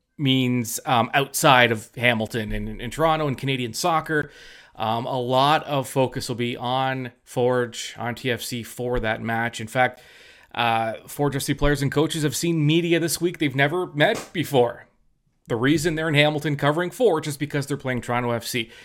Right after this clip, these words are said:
You, it, it's gonna be, it's, you can put it in the back of your head, but you can't just forget that.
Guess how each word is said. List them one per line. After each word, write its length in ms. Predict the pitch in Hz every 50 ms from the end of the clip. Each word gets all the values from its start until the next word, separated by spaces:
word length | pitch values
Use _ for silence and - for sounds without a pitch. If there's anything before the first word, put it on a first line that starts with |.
| - _
You, 100 | - 131
it, 400 | - - - - 185 185 - -
it's 100 | 156 -
gonna 180 | - 180 170
be, 260 | 156 165 165 165 160 135
it's, 220 | 131 147 143 - -
you 1000 | 110 127 139 127 143 - - - _ _ _ _ _ _ _ _ _ - 151 139
can 100 | 147 143
put 140 | 147 - -
it 40 | 240
in 40 | 202
the 60 | 208
back 220 | 160 185 175 170 -
of 40 |
your 140 | 170 160 135
head, 400 | 120 127 117 98 - - - _ _ _ _ _ _ _ _ _ _ _ _ _
but 280 | - 117 113 - - _
you 140 | - 147 131
can't 340 | - 165 165 165 156 156 143
just 300 | 156 156 143 - - -
forget 640 | - - 139 139 113 - 131 131 131 - - _ _ _ _ -
that. 400 | 123 123 117 87 - - -